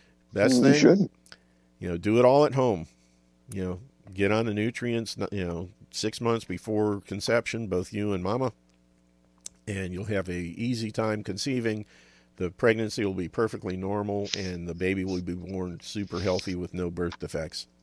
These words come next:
Speaker 1: every single time. And do it at home. Give, have home birth with a midwife. Don't get the enumeration at birth. Don't get 'em a birth certificate. Keep 'em under the radar.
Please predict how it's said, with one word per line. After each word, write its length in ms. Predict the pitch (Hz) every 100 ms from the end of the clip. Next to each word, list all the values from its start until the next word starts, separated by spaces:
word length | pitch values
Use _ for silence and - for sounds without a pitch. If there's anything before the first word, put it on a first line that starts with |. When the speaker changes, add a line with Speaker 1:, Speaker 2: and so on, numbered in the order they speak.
| -
Speaker 1:
every 280 | 92 90 85
single 280 | - 85 82
time. 380 | 98 78 78 90 _ _ - - _ -
And 460 | 92 87 85 90 -
do 200 | 95 95 98
it 60 |
at 100 | 104
home. 280 | 101 92 82
Give, 240 | 87 82 87
have 260 | 90 80
home 260 | 92 104 104
birth 300 | 98 104 -
with 120 | 92
a 80 | 78
midwife. 760 | 98 110 110 107 101 98 - - _ _ - 101
Don't 320 | 90 92 90
get 160 | 104 87
the 140 | 95
enumeration 640 | 90 95 90 87 92 95 87
at 160 | 82
birth. 300 | 110 110 110
Don't 180 | 92 85
get 120 | 87
'em 100 | 85
a 40 | 80
birth 280 | 90 110 -
certificate. 600 | 98 107 - 98 101 - _ - - - _
Keep 300 | - 107 104
'em 120 | 98
under 240 | 95 101 98
the 80 | 87
radar. 640 | 95 107 107 107 101 113